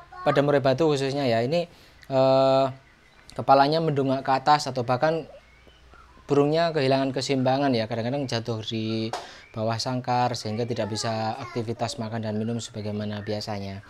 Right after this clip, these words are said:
Dan burung yang sakit ini kebetulan dulu pernah juga terkena penyakit tetelo ya, yang dulu pernah saya upload beberapa waktu yang lalu. Dan karena ada masukan dari teman-teman juga, obat, saya pernah tanya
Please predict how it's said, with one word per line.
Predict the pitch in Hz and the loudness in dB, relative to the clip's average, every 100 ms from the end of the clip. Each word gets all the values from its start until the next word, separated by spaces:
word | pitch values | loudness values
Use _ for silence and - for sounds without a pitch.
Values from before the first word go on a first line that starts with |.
| - - - - - - | -20 -20 -20 -20 -20 6
Dan | 147 170 170 - - | 6 6 0 -12 -14
burung | - 160 165 160 | 2 4 4 4
yang | 160 160 160 156 | 2 2 0 0
sakit | 156 165 | 0 2
ini | 175 180 214 | 0 2 0
kebetulan | 151 135 160 196 | -2 2 6 6
dulu | 160 180 196 | 6 4 2
pernah | 151 156 156 156 160 147 - _ | 0 0 0 0 -2 -6 -12 _
juga | 143 135 151 156 151 151 147 143 131 - - - _ - | -2 2 6 8 10 8 6 2 -4 -20 -20 -20 _ -10
terkena | 151 147 160 | -2 2 2
penyakit | 156 160 165 | 4 2 2
tetelo | 156 160 160 151 | 2 4 8 8
ya, | 127 110 | 6 2
yang | 117 113 | -2 -2
dulu | 135 | 0
pernah | 147 143 135 | 0 -2 -2
saya | 135 127 | 0 0
upload | 120 135 127 | 0 -4 -6
beberapa | 117 117 120 | -4 -2 0
waktu | 120 117 131 120 | -2 0 -2 0
yang | |
lalu. | 113 117 135 185 - - - - - - - - | 2 4 4 4 0 -14 -18 -18 -18 -18 -12 6
Dan | 131 135 135 131 135 135 135 135 | 10 12 12 12 12 12 10 4
karena | 131 135 131 143 | 4 4 6 0
ada | - 135 139 | 0 2 2
masukan | 131 139 139 | 0 0 2
dari | 135 135 | 2 2
teman-teman | 135 131 135 147 147 | 0 0 0 0 0
juga, | 131 131 127 147 170 - | 0 0 6 6 6 4
obat, | 143 135 131 - - - | 0 2 2 0 -10 -6
saya | - 196 | -2 0
pernah | 190 | 2
tanya | 165 165 165 | 2 2 0